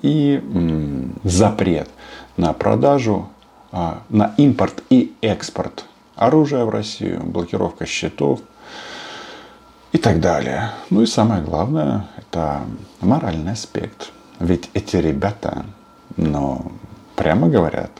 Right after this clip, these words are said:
что они нации. Современные российские нацисты. Подписывайтесь, не стесняйтесь, нас должно здесь быть больше.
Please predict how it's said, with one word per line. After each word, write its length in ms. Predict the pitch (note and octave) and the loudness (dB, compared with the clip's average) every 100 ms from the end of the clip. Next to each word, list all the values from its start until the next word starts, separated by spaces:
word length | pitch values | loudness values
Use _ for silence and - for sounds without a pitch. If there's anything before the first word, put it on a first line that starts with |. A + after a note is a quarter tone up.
| - - | -20 -14
что 260 | - - E2 | -8 -4 -4
они 320 | - E2+ A2 G#2+ - - - | -2 -2 -2 -8 -20 -18 -4
нации. 600 | E2 D2+ - - - G#2 - - - | 0 0 -4 -8 -8 -8 -12 -20 -10
Современные 840 | - - D2 C#2+ D#2+ E3+ E3+ D#3 A#2+ | -2 0 2 2 4 6 6 4 2
российские 580 | - - G#2 - - | 0 -2 -6 -6 -6
нацисты. 600 | - - - - - - - - - - - - - - - - - | -6 -8 -10 -10 -10 -10 -12 -14 -12 -10 -8 -10 -12 -14 -16 -8 -2
Подписывайтесь, 920 | F3+ - C4+ - G2+ E2+ E2 - - - | 0 4 4 6 4 4 0 -2 -8 -4
не 240 | - F#2 A2+ | 4 6 6
стесняйтесь, 920 | - D3+ - F3+ G#3 - - - - | 4 0 2 2 4 2 0 -2 -2
нас 220 | E2+ D#2+ E2+ | 0 0 2
должно 320 | F#2 F2+ E2+ | 0 2 2
здесь 220 | E2 D#2+ | 2 0
быть 200 | E2 D#2+ | 2 2
больше. 680 | D2+ G#2+ C3 - D2 A#1+ | 4 4 4 -2 -4 -4